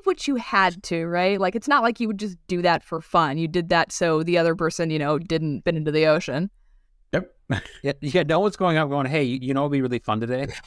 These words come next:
Speaker 3: Let's do
Speaker 1: <laughs>
Speaker 3: partial panel over the middle of the Atlantic. Come on, let's go."
Speaker 1: An I F R.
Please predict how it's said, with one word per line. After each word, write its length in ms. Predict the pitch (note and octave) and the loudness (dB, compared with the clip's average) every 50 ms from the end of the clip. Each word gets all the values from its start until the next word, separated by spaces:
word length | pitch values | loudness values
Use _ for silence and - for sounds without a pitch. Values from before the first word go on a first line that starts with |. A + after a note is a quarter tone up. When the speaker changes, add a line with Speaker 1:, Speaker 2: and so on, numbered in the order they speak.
| - - - | -14 -4 0
Speaker 3:
Let's 160 | C3 C#3 - | 0 0 0
do 140 | - G#3 - | 0 -4 -4
Speaker 1:
<laughs> 140 | - - E3+ | 0 0 0
Speaker 3:
partial 240 | D#3 C#3+ - D#3 - | 0 2 0 -4 -4
panel 360 | - - A#2+ B2+ C3 B2+ A2+ A2 | -4 -4 -2 -2 0 0 0 0
over 100 | G#2 G#2+ | 0 0
the 60 | G#2 | -2
middle 180 | A2 A2+ A2+ | -4 -4 -4
of 80 | A2+ G#2 | -4 -4
the 60 | G#2 G2+ | -4 -6
Atlantic. 420 | G#2 G#2+ G#2 G#2 G#2 - _ _ _ _ _ _ _ _ _ _ - - - - - - | -6 -6 -8 -8 -10 -12 _ _ _ _ _ _ _ _ _ _ -8 -8 -8 -8 -8 -8
Come 120 | - E3+ F#3 | 0 2 2
on, 80 | - - | 2 0
let's 140 | D3+ C#3+ - | -4 0 2
go." 100 | G3+ - | 4 4
Speaker 1:
An 100 | - - | 6 6
I 180 | C#4 D4 C#4 | 4 4 2
F 180 | B3+ A#3+ A3+ B3 | 0 -4 -2 0
R. 420 | A3+ G#3+ G#3 F#3+ F#3 G#3+ C#4 - | 2 2 4 2 2 0 -2 -2